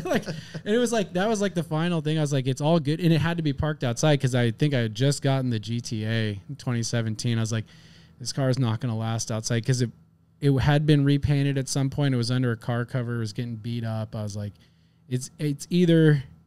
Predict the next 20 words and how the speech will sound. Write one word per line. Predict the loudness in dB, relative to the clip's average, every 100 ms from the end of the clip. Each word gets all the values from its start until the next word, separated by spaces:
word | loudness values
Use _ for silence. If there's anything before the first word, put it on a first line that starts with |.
| _ _ _ _ _
it's | 4
either | 6
gonna | 6 6
go | 4
somewhere | 2 -2 0 0
now | 0 0 0
when | 0
it's | -2
still | -2 2 4
halfway | 4 2 0 2 2
nice, | 4 4 4 2
or | 2 2
it's | 0
just | -2 -4 -2
gonna | -2 -2
die | -6 -6 -4 -2 -4
outside," | -6 -8 -8 -8 -10 -10 -10
you | -6
know? | -4 -2
So | -2 -4 -6